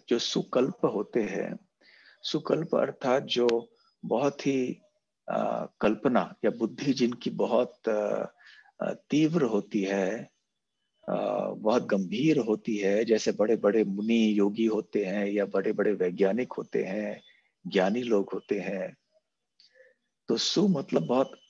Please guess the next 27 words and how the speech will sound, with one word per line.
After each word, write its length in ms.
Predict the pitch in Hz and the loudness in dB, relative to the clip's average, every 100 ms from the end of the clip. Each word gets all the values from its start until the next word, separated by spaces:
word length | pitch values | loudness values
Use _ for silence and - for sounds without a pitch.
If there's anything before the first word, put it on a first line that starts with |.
| _ _ | _ _
अच्छी 300 | - - - | -4 0 0
तरह 240 | - 113 110 | 2 0 0
से, 160 | - | -2
बहुत 360 | 117 107 120 120 - - | -4 -4 -4 -6 -8 -6
अधिक। 440 | - 139 135 - - _ _ _ _ _ _ _ _ _ _ | -4 -2 -2 -4 -20 _ _ _ _ _ _ _ _ _ _
तो 80 | 139 | -4
बहुत 480 | - - 156 165 - _ - | 0 2 2 0 -8 _ -2
अधिक 400 | 127 165 180 147 | 2 2 2 0
मात्रा 420 | 120 123 - 123 | -2 -2 -2 -2
में 200 | 117 117 | 0 -2
जो 140 | 110 | -2
बहुत 480 | 98 101 117 143 - - 165 - - - | -2 0 2 0 -2 -14 -14 -14 -18 0
बड़े 540 | 113 135 160 143 107 - _ _ _ 98 | 4 6 6 6 4 -4 _ _ _ -2
ज्ञानी 440 | 107 107 123 127 | 2 4 4 0
हैं 260 | 101 113 120 | -2 0 0
और 140 | 110 | 0
बुद्धिमान 580 | 147 190 101 95 117 135 | -2 -2 0 2 2 4
लोग 280 | 104 87 - | 2 0 -2
हैं, 460 | - - 190 - _ _ _ _ _ - | -8 -6 -8 -10 _ _ _ _ _ 0
काले 420 | 107 107 127 170 | 4 6 6 4
ना, 380 | 131 92 123 156 _ _ _ _ - | 4 2 0 -6 _ _ _ _ -8
भले 380 | 104 117 165 | 0 2 2
काल 500 | 175 - 110 110 143 | 0 2 4 6 4
में 460 | 117 90 120 180 - - _ _ _ - | 2 -2 -4 -4 -6 -10 _ _ _ -2
अनेक 500 | 110 139 165 160 160 | 0 0 0 0 -2
समय 480 | - 123 110 151 156 | -4 -2 0 0 -2
से 460 | - 92 92 - | -2 -2 -2 -6